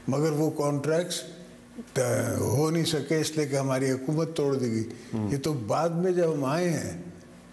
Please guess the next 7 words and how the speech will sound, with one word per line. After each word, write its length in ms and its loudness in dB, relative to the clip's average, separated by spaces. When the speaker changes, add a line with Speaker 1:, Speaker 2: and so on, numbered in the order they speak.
Speaker 1:
और 200 0
सिंध 240 2
में 440 2
eighteenth 460 2
amendment 500 2
हुआ 280 4
है, 240 0